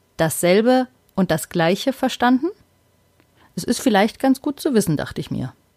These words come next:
Und wenn ihr neugierig seid und Lust habt,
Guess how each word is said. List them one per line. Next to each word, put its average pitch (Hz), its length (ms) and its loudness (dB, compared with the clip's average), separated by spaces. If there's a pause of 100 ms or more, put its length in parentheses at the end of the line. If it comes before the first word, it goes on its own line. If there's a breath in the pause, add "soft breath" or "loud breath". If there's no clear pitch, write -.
(640 soft breath)
Und 190 180 2
wenn 220 160 6
ihr 190 180 2
neugierig 170 560 0
seid 220 320 -2 (180)
und 220 220 6
Lust 294 360 2
habt, - 320 0